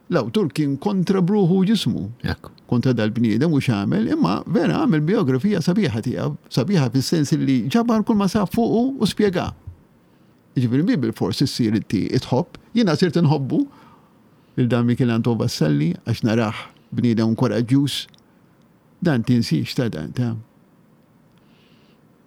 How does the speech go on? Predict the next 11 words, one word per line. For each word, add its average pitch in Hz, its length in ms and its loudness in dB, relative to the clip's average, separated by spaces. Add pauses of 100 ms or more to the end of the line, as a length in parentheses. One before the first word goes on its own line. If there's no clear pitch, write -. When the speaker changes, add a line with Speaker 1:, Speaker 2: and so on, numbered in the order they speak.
(200)
Speaker 1:
L-ewwel 175 440 4
protestant 147 680 2
li 143 220 4
miet 135 380 -2 (260)
Malta, 113 500 0 (2250)
ftit 165 340 0
qabel 139 240 2
Vasselli, 104 540 -2 (840)
kellhom 247 300 2
joħduh 127 460 4
l-armata, 180 540 2